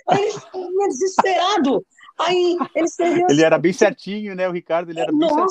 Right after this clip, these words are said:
Speaker 2: certinho.
Speaker 1: daí eu troquei de novo com ele.
Speaker 2: Destrocou.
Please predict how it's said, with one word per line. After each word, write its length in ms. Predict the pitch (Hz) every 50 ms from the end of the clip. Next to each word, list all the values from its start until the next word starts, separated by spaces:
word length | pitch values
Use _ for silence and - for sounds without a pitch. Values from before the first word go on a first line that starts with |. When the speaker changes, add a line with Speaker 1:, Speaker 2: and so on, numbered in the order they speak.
| - -
Speaker 2:
certinho. 260 | 285 277 277 254 226 220 240
Speaker 1:
daí 140 | 277 294 330
eu 80 | 339
troquei 340 | 349 381 370 370 - 359 359
de 80 | 269 349
novo 240 | 339 330 320 339 -
com 140 | 320 302
ele. 100 | - - - - - - - - - 202 185 185 - - - - - 659 659 - 370 - - - _ - - - -
Speaker 2:
Destrocou. 600 | 156 180 170 - - 185 180 - - - 160